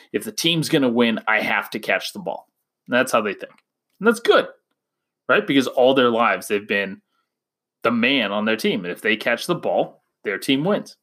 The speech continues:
So good. Fine. But Stefon Diggs was miserable last year and caught seventy-five percent of the passes thrown his way. Because Kirk Cousins is an accurate passer. He completed sixty-nine percent of his passes.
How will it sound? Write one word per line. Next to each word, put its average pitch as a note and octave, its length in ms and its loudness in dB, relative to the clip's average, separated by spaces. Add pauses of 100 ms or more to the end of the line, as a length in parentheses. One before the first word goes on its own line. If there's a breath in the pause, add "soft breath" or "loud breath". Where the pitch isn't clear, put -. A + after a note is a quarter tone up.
(840)
So D3 160 2
good. A2 380 -2 (960)
Fine. - 180 -4 (1400 loud breath)
But C#3 100 2
Stefon G3 440 2
Diggs D#3 240 2
was G2+ 120 -4
miserable A#2+ 460 0
last F#2 320 0
year F#2 220 -10 (380 soft breath)
and C3 160 0
caught - 260 -2
seventy-five D3+ 800 0
percent A2 320 -2
of G2 80 -2
the F#2+ 60 -6
passes G2 420 -4
thrown G2 260 -6
his G2 180 -12
way. D2 180 -8 (1700)
Because D#3+ 220 2
Kirk E3+ 300 0
Cousins A#2+ 400 -2
is D3 120 -4
an C#3+ 80 -4
accurate B2+ 480 -2
passer. G3 380 -2
He C#3+ 140 -4
completed D#3+ 520 -2
sixty-nine D#3+ 800 -2
percent A#2 320 -2
of G#2+ 100 -6
his A2 120 -8
passes. - 520 -6